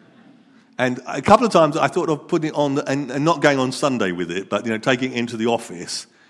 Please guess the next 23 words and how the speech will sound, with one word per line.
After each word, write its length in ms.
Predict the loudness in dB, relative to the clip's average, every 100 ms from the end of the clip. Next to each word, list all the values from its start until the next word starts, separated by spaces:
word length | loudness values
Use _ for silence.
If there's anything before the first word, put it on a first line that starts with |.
| _ _ _ _ _
But 120 | 4
even 320 | 4 4 2
then, 280 | 4 2 0
that, 220 | -4 -8
it 160 | -8 -8
just 420 | -8 -8 -8 -12 -10
was, 380 | -10 -10 -16 -18 _ _
it 160 | -8 -4
felt 160 | -6
excruciatingly 1200 | -6 -10 -10 -4 -2 -2 -2 -2 -2 -4 -4 -4 -4
painful 680 | -4 -4 -4 -8 -14 -18 -20 _ _ _
to 100 | -12
put 160 | -10 -8
it 100 | -10
on. 260 | -12 -16 _ _ _ _ _ _ _ _ _ -6
'Cause 180 | -4
you 120 | -2 -2
don't 180 | -2
have 220 | -2 -6 -6
to 60 |
have 100 | -6
had 260 | -6 -8 -8
the, 120 | -14